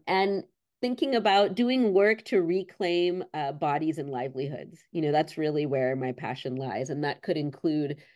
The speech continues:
um, not only, you know,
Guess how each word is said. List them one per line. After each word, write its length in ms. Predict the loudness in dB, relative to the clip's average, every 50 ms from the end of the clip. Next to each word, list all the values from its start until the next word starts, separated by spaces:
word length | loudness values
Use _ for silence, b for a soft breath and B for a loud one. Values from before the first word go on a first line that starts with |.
| b b _ -4
um, 480 | -2 0 0 0 -2 -2 -4 -6 -8 -6
not 300 | -4 -2 0 0 2 2
only, 600 | 2 2 2 2 0 0 0 0 -2 -4 -6 -6 -6
you 140 | -6 -4
know, 360 | -2 -2 -2 -2 -2 -2 -2